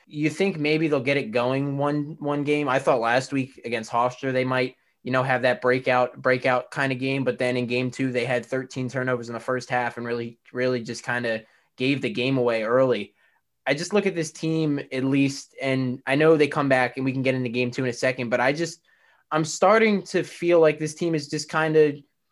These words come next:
you know, they're, they're about five hundred in the conference, and I feel like that's kinda just where they're at. And I don't think they're really gonna, this is kinda just how they're gonna be, at least in conference play. And I know you can get in the tournament, anything happens, but I, I look at,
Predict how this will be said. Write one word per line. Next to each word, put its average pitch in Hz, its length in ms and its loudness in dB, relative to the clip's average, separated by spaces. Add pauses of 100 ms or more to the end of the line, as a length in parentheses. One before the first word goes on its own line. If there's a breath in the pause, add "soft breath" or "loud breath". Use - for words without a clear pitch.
(120)
you 143 120 0
know, 151 160 6
they're, 143 380 2
they're 147 160 4
about 156 320 4
five 156 240 2
hundred 160 420 -2
in 139 380 -6
the 127 80 -4
conference, 156 640 -6
and 135 200 -6
I 135 120 0
feel 170 240 0
like 160 160 0
that's 151 160 -2
kinda 151 240 -4
just 143 180 -8
where 135 200 -2
they're 131 180 0
at. 113 220 -4 (460)
And 127 200 -2
I 135 80 4
don't 156 200 0
think 156 220 -4
they're 151 100 0
really 156 220 4
gonna, 143 280 -2
this 143 260 -8
is 156 160 -10
kinda 151 280 -4
just 147 200 -10
how 143 160 0
they're 143 120 -2
gonna 147 220 -4
be, 135 220 -2
at 127 60 -4
least 151 200 -6
in 143 100 -6
conference 135 520 -6
play. 127 420 -2 (300 soft breath)
And 120 260 -6
I 123 140 -2
know 143 140 0
you 147 140 0
can 139 140 -6
get 139 140 -4
in 131 80 -8
the 123 80 -10
tournament, 135 420 -8
anything 135 300 -8
happens, 135 480 -6
but 127 240 -2 (640)
I, 127 300 0
I - 20 2
look 160 260 2
at, 165 120 -6